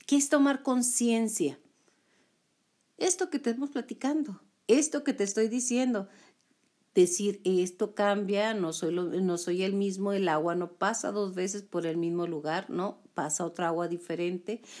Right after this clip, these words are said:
Yo soy diferente cada día y yo puedo cambiar". Pero bueno, volvemos al punto número uno de esta conversación. ¿El amor acaba o simplemente hay que tener señales?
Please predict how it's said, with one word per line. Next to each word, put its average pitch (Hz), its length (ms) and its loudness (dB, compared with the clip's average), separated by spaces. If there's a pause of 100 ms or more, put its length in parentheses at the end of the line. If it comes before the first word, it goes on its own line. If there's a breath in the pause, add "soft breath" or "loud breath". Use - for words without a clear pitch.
(180 loud breath)
Yo 220 220 2
soy 233 200 -4
diferente 175 600 -4
cada 180 320 -4
día 196 420 -4
y 165 120 -4
yo 165 200 -4
puedo 143 280 -4
cambiar". 127 320 -12 (500 loud breath)
Pero 202 180 4
bueno, 170 240 2 (120)
volvemos 233 560 2
al 349 220 4
punto 311 420 2
número 254 340 4
uno 220 460 4
de 156 360 0
esta 233 240 -2
conversación. 175 760 -2 (400 loud breath)
¿El 196 160 6
amor 240 260 4
acaba 269 540 2 (160)
o 214 140 6
simplemente 262 1080 2
hay 190 140 2
que 175 120 -2
tener 160 300 0
señales? 151 720 -4